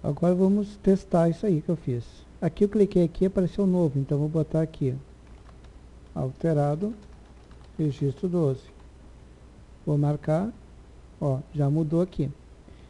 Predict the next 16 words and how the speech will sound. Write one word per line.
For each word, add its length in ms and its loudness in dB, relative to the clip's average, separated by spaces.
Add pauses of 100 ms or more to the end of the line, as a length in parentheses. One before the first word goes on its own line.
(320)
Se 140 0
eu 40 2
quiser 220 4
incluir 240 2
um 80 6
novo, 480 2
eu 160 2
clico 320 0
limpar 500 2 (760)
e 40 0
vou 140 -2
botar 460 0 (1900)
novo 420 2
treze. 540 2 (3250)
Ok, 240 2
pessoal? 420 -2